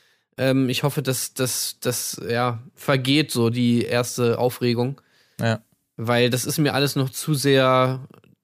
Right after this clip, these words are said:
Speaker 1: zu, zu professionell alles, was er da abzieht.
Speaker 2: Ja, mal gucken, wie sich das weiterentwickelt. Ähm, Jasmin Herren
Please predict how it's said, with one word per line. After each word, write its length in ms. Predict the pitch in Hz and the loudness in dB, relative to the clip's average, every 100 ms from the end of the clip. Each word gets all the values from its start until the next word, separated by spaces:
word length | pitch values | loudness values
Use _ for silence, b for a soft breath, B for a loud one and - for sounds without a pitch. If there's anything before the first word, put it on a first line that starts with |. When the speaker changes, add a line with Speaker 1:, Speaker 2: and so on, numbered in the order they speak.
| _ | _
Speaker 1:
zu, 180 | - 151 | -2 -2
zu 380 | 131 139 131 151 | -2 -4 -4 -4
professionell 580 | - 147 139 139 131 101 | 0 0 2 2 2 2
alles, 220 | 101 - | -2 -4
was 100 | 107 | -6
er 60 | 101 | -4
da 100 | 107 | -6
abzieht. 360 | 107 - 107 - _ _ _ _ _ _ | -6 -8 -8 -10 _ _ _ _ _ _
Speaker 2:
Ja, 220 | 120 117 - _ - | 0 0 0 _ -2
mal 160 | 120 117 | 0 2
gucken, 560 | 143 151 151 139 117 | 0 2 0 0 0
wie 60 | 123 | -2
sich 180 | 131 - | -2 -4
das 180 | 127 | -2
weiterentwickelt. 720 | 127 135 147 135 147 165 165 - B B B B B B B B - | 0 2 2 0 0 0 0 -2 B B B B B B B B 0
Ähm, 440 | 120 120 120 120 | 2 4 2 0
Jasmin 460 | 117 117 - 135 135 | 2 2 4 4 6
Herren 480 | 123 131 143 165 | 6 6 4 2